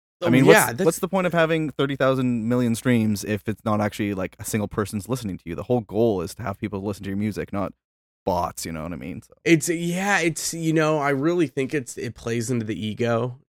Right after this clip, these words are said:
Speaker 2: Just people are, y-, their ego is telling them that they need to have big numbers because they'll look good in
Speaker 1: Mm-hmm.
Speaker 2: front of their friends and family. It, it
Speaker 1: Industry,
Speaker 2: looks,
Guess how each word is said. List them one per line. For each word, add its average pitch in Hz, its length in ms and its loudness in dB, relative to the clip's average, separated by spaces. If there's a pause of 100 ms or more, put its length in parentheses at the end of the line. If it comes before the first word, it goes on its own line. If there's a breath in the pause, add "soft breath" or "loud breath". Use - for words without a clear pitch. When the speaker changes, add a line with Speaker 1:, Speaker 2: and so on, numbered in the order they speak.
Speaker 2:
Just 127 260 -6
people 127 340 -2
are, 113 360 2 (120)
y-, 117 180 -6
their 123 360 -2
ego 131 440 2
is 127 120 -2
telling 120 320 -4
them 120 200 -2
that 113 140 -4
they 110 120 -2
need 113 280 -2
to 110 60 0
have 110 180 -4
big 104 200 -4
numbers 107 440 -4
because 104 380 -6
they'll 107 200 -4
look 104 380 -4
good 104 280 0
in 104 100 -4
Speaker 1:
Mm-hmm. 135 100 2
Speaker 2:
front 127 160 2
of 98 120 -8
their 101 140 -8
friends 110 720 -2
and 92 280 -8 (480)
family. 127 500 6
It, 117 180 4
it 127 160 4
Speaker 1:
Industry, 127 200 2
Speaker 2:
looks, 127 280 6